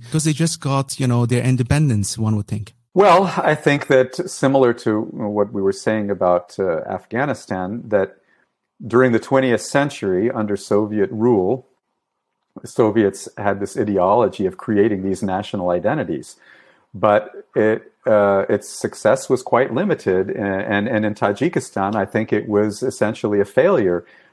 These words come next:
Speaker 2: Um, I, I, I think that the Soviet system, and in particular Tajik intellectuals, um, completely failed to instill in the population anything like a Tajik national identity, such that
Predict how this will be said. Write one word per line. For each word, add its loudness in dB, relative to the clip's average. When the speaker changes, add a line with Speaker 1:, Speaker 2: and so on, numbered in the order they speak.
Speaker 2:
Um, -2
I, -2
I, -4
I -6
think -6
that -2
the -6
Soviet 2
system, -2
and 0
in 0
particular 0
Tajik -2
intellectuals, -2
um, 0
completely 0
failed 2
to 2
instill 0
in -4
the -4
population 0
anything -4
like -2
a -4
Tajik -4
national -6
identity, -2
such -2
that 0